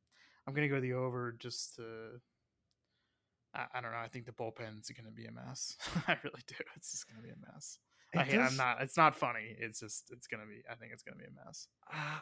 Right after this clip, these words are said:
Speaker 2: I mean, it does seem like part of it hangs by a thread, right? Like, Corey Knebel's looked good.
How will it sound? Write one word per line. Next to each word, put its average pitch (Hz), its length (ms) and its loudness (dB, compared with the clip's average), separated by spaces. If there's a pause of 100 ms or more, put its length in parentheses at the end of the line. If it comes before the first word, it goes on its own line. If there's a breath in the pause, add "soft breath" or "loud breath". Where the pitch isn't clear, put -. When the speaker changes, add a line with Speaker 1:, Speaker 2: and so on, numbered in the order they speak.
Speaker 2:
I 190 80 0
mean, 208 160 6
it 220 140 2
does 247 220 4
seem 185 220 4
like 131 240 2
part 123 240 2
of 113 100 2
it - 100 -2
hangs 104 300 2
by 101 160 4
a 98 100 2
thread, 90 560 0
right? 113 340 6
Like, 113 180 4 (200)
Corey 160 260 2
Knebel's 131 480 4
looked 113 320 0
good. 104 380 6